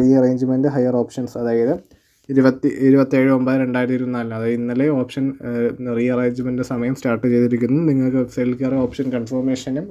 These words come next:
ഓപ്ഷൻ റീഅറേഞ്ച്മെന്റ് എല്ലാം ചെയ്യാൻ സാധിക്കുന്നതാണ്. Time for online confirmation and rearrangement deletion,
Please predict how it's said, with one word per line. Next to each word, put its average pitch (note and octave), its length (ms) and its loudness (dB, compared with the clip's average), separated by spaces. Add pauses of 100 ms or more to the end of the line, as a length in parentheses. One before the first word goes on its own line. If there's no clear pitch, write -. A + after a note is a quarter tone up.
(100)
ഓപ്ഷൻ C3+ 300 -4 (100)
റീഅറേഞ്ച്മെന്റ് B2+ 680 2
എല്ലാം C#3+ 160 -2 (160)
ചെയ്യാൻ C3 260 2
സാധിക്കുന്നതാണ്. B2 600 0 (880)
Time C#3 280 4
for C#3+ 120 6 (120)
online C#3 340 2
confirmation C3+ 580 0 (100)
and C3 120 2 (100)
rearrangement C3 640 4 (480)
deletion, C#3 600 4